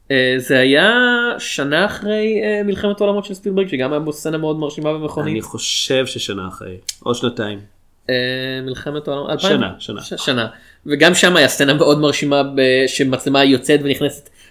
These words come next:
Speaker 1: ממכונית, פיזית, כאילו, בזמן ששלוש אנשים יושבים בתוכו.
Speaker 2: כן, אבל שם היו רק שלושה אנשים.
Speaker 1: סך הכל, כן.
Speaker 2: פה אין מקום לצלם.
Speaker 1: Mm.
Speaker 2: זאת אומרת, אתה יכול לדמיין, אני חושב שגם בפליש-,
Speaker 1: הפשיטה
Speaker 2: בפשיטה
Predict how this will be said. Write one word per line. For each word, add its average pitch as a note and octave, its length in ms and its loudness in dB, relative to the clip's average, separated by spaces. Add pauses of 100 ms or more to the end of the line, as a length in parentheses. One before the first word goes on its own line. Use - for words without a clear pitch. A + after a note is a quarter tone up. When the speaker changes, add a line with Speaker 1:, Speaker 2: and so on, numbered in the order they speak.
Speaker 1:
ממכונית, C#3 800 0
פיזית, B2+ 640 0
כאילו, A#2+ 300 0
בזמן C3 340 0
ששלוש - 380 -2
אנשים C3+ 240 -4
יושבים B2+ 340 -2
בתוכו. A2+ 480 -6
Speaker 2:
כן, G#2+ 240 0 (160)
אבל A#2+ 200 2
שם C3+ 200 0
היו C#3+ 180 4
רק D3 100 -4
שלושה C3 300 -2
אנשים. G#2 280 -8 (200)
Speaker 1:
סך A#2 240 -2
הכל, G#2+ 320 -4
כן. A2 140 -10 (240)
Speaker 2:
פה - 160 4
אין G3 120 4
מקום E3+ 300 4
לצלם. F#2+ 440 -2 (120)
Speaker 1:
Mm. - 40 -14 (540)
Speaker 2:
זאת - 100 -6
אומרת, C#3 120 4
אתה D#3 100 4
יכול F#3 260 4
לדמיין, D#3+ 440 2
אני C3+ 160 -4
חושב - 180 -2
שגם D3+ 280 2
בפליש-, A#2+ 640 0
Speaker 1:
הפשיטה A#2 420 2
Speaker 2:
בפשיטה C3+ 280 4